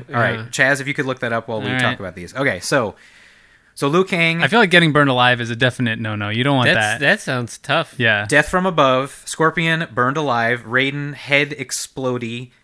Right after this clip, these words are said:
Speaker 2: Johnny Cage uppercut head off. Sub-Zero pull head off.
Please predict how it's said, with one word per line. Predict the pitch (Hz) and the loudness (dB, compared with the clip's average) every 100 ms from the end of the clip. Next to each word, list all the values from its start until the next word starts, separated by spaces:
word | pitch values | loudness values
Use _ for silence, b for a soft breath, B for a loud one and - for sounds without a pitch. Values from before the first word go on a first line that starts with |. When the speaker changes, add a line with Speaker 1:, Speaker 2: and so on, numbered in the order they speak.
| b | b
Speaker 2:
Johnny | 139 135 139 | -2 0 -2
Cage | 147 135 131 123 - - - | -4 -4 -2 -4 -10 -14 -2
uppercut | 180 - 160 - 120 - - | -2 0 -4 0 -2 -4 -8
head | 123 110 | -6 -6
off. | 104 98 104 - | -6 -8 -8 -10
Sub-Zero | - 160 139 143 131 117 - | -4 -4 0 2 2 2 -6
pull | - 220 214 156 | -2 0 0 -4
head | 123 113 110 | -6 -6 -6
off. | 110 101 104 - | -6 -6 -8 -14